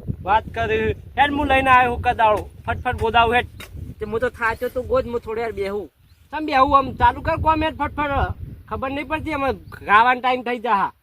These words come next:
Speaker 2: ભાઈ એ તમાકુ પૈસા આવે તમે તો ફટફટ ગણશો, અમે તો કોઈ હાલતા જ નહીં.
Speaker 1: તમ તાર પહેરવાનું નહીં?
Speaker 2: બસ પહેરવાનું જ વચ્ચે લાવી દો ફટ લઈને કોક કહું એટલે.
Speaker 1: પણ આ બધું ભેગું થાય તો તું પહેરે કે?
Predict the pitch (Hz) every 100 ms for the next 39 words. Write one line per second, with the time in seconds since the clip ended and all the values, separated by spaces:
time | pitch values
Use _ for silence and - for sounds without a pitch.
0 | - 208 247 247 240 254 247 262 254 240
1 | 262 269 262 262 269 285 - 277 269 285
2 | 262 269 254 240 226 254 269 269 254 254
3 | 285 294 277 254 220 185 214 214 220 226
4 | 247 220 233 254 247 302 359 440 - -
5 | - - 302 - 285 277 285 311 302 277
6 | 294 294 302 285 294 277 262 - 269 262
7 | 240 233 247 240 233 226 214 175 151 208
8 | 240 247 233 240 208 180 247 262 269 262
9 | 233 262 277 277 302 262